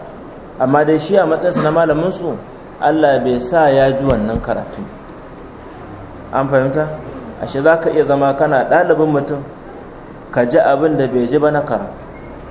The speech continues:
Tunda ilimin yawa ne da shi, faɗi ne da shi. Kaga idan haka tana faruwa cikin sahabbai, me abin mamaki? Dan a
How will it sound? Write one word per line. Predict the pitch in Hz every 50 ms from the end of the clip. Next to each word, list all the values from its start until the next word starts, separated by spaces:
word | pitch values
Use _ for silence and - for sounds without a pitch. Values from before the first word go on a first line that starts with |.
| - - - - - - -
Tunda | 143 139 135
ilimin | - - 139 139 139 135 123
yawa | 135 147 143 123 110
ne | 107 113
da | 104 101 - -
shi, | - - - - - - - - - - - - - - - - - -
faɗi | - 143 143 143 - 147 135
ne | 131 117
da | 101 98 92
shi. | - - - - - - - - - - - - - - - - - - - - - - - -
Kaga | 127 139 139 151 -
idan | 143 135 143 156 160
haka | 156 175 175 165 151
tana | 160 165 160 156 147
faruwa | 135 131 - 143 151 156 151 -
cikin | - - - 175
sahabbai, | 170 - 151 135 131 135 147 151
me | 147 160 180
abin | 180 156 147 156 156
mamaki? | 160 156 143 139 143 143 143 139 - - - - - - - - - - - - - - - - - - - - - -
Dan | 131 151 165
a | -